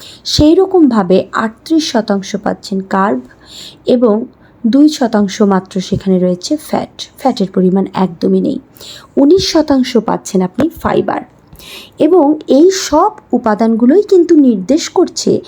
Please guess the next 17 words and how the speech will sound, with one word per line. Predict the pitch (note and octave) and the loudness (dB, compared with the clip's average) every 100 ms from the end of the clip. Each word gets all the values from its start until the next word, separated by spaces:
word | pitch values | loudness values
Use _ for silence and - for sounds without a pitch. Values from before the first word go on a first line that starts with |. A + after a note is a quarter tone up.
| - - - | -14 -18 -6
যে | G3+ A3 | 0 2
আপনার | G3 - G3 F#3+ - - - _ | 0 0 0 -2 -4 -16 -20 _
কোন | - D4+ D4+ B3+ | 2 4 6 4
রোগ | G3+ A#3+ B3+ - - - _ _ _ | 4 4 4 0 -8 -18 _ _ _
দূর | F#3+ A3+ | 0 0
করতে | - G3 G3 | 0 -2 -2
পারবে | F#3 F3+ F3+ C#4 - _ | -4 -4 -4 -6 -6 _
সজনে | - - F#3+ - | -8 -6 -4 -6
পাতা। | - - - - - _ _ _ _ _ _ _ - - - - | -8 -8 -6 -8 -10 _ _ _ _ _ _ _ -20 -20 -16 -4
আমরা | B3+ E4 G#4+ - - | 0 2 2 -2 -8
সবাই | - A#3+ A3 F#4+ G4+ | -4 -2 2 2 2
জানি | B3+ E3 - - - - - - | 0 -2 -2 -4 -10 -20 -12 -2
যে | G#3 - G#3+ G3+ - | -2 2 2 2 -2
ফাইবার | - - C4 C4 G3+ E3+ - | -10 -2 2 2 0 -2 -4
বা | F#3 G3 - - | -4 -4 -6 -6
আঁশ | A3 G#3 F#3+ F#3+ - - | -2 -2 -2 -6 -12 -6
এমন | A#3 C4 D4+ E4+ | 0 2 4 2